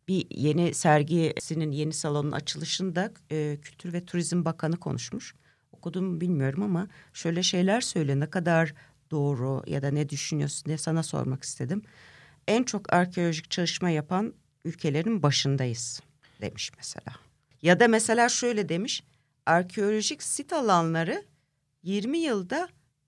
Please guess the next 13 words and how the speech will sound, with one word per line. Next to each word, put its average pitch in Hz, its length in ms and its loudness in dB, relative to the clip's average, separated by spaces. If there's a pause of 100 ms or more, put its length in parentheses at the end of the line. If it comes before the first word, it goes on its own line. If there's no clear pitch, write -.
(100)
üç - 240 -8
kattan 240 420 -4
fazla 190 460 0
artmış - 440 -6
Türkiye'de." 131 600 -8 (400)
Benim 269 300 -2
bildiğim 262 340 -2
kadarıyla, 185 460 -2
yani 160 220 0
ben 170 200 0
daha 185 220 0
ziyade 180 360 -2
çevre 175 540 -4